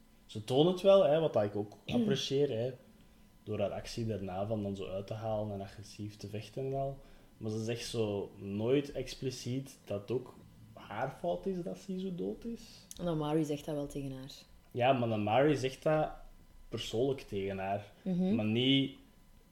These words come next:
Speaker 1: het moment dat ze zo allemaal samen zijn op het einde,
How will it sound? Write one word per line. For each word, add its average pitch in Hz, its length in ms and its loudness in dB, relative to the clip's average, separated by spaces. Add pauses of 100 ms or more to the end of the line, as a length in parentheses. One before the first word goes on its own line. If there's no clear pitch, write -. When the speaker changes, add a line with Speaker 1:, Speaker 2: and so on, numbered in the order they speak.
(420)
Speaker 1:
het 127 220 -4
moment 131 340 4
dat 170 140 4
ze 151 160 2
zo 117 600 4
allemaal 139 400 6
samen 131 380 2
zijn 135 180 2
op 104 100 -4
het - 100 -6
einde, 143 520 2